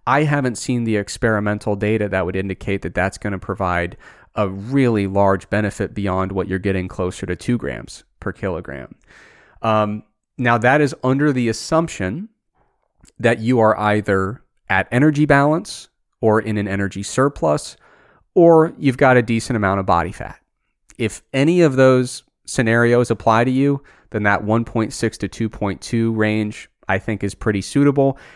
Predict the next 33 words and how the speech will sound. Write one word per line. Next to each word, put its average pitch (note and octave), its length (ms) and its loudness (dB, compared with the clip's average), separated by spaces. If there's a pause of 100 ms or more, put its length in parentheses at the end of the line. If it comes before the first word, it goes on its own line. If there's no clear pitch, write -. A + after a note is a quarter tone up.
(140)
And C3 100 0
I C#3+ 140 2
always A#2+ 400 4
err G#2 200 2
toward G2+ 300 -2
the - 80 -4
high F#3 300 2
end G#2+ 160 0
of F#2 80 -2
that F#2+ 240 0
range F#2 320 -4
because F#2+ 540 -4 (380)
y-, A#2 160 -2
you G#2+ 140 0
run A2 240 4
a G#2 60 2
little, G2+ 440 2
uh, F2+ 280 0 (300)
cost-benefit A2+ 800 2
analysis. F#2 640 -2
I D3+ 140 -2
think E3+ 240 -2
you're C3+ 80 2
better A#2+ 320 4
off G#2+ 180 4
going A2+ 240 2
a G#2 60 -2
little G2+ 240 0
high F#2 260 2
than F#2 140 -4
a F#2 40 -6
little F2+ 280 -2
low. C#2 260 -8